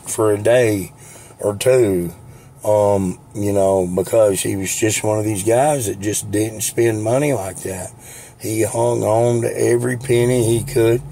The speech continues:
um, you know, and if you owed him money, he was after you, and he spent as less as he possibly could. You know, he was a guy who tripped about his money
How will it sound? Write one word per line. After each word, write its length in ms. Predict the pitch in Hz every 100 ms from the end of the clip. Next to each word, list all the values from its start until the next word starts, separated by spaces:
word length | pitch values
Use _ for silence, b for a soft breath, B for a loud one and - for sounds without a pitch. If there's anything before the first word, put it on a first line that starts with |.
| B B B B -
um, 380 | 104 101 101 98 -
you 160 | 107
know, 260 | 104 101 110
and 100 | 104
if 220 | 104 -
you 80 | 113
owed 160 | 110 107
him 180 | 120 117
money, 440 | 113 120 127 131
he 280 | 107 107 104
was 380 | 98 92 - - -
after 380 | 110 117 - 107
you, 440 | 101 117 135 147
and 100 | 98
he 160 | 92 101
spent 540 | - - 113 135 143
as 180 | 101 -
less 380 | 110 120 131 - B B B B -
as 140 | 104
he 80 | 98
possibly 640 | 90 104 107 - 113 120 120
could. 440 | - 147 156 - -
You 100 | 110
know, 240 | 104 92 104
he 160 | -
was 180 | 110 117
a 60 | 123
guy 400 | 113 110 117 107
who 220 | 104 113 - B B B B -
tripped 300 | - 110 -
about 300 | - 101 117
his 120 | 107
money 460 | 123 151 190 101